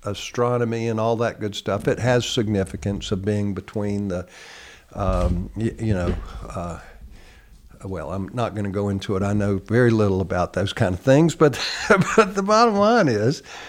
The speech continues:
that, uh, it's a festival in, in that sense. But then,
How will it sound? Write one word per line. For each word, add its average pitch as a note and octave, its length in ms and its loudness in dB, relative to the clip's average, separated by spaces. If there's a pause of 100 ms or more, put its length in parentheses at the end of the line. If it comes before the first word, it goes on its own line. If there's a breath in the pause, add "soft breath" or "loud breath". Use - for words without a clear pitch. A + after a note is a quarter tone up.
(320 loud breath)
that, C#3 580 6
uh, C3+ 280 4
it's D#3 240 4
a F3 60 0
festival D3+ 720 0
in, A#2 400 2
in A2 160 2
that G2 220 -2
sense. - 500 -6 (140)
But C3+ 380 4 (680 loud breath)
then, D#3 640 6